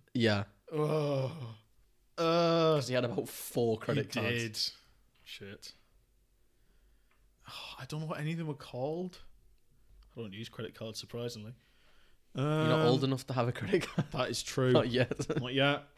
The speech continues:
Speaker 2: Well, just wait until I can tell you then. <laughs> I have no idea.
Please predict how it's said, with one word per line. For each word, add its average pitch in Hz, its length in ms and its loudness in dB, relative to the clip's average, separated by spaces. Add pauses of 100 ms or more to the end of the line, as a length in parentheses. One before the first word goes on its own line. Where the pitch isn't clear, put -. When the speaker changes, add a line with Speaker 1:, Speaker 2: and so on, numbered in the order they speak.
Speaker 2:
Well, 143 320 6
just 131 240 -2
wait 131 200 0
until 120 260 -6
I 120 80 -2
can 113 300 -6 (680)
tell 123 160 -2
you 123 120 2
then. 113 220 -2 (680)
<laughs> - 40 -2 (1300)
I 185 80 0
have 143 140 6
no 127 180 -2
idea. 120 380 -4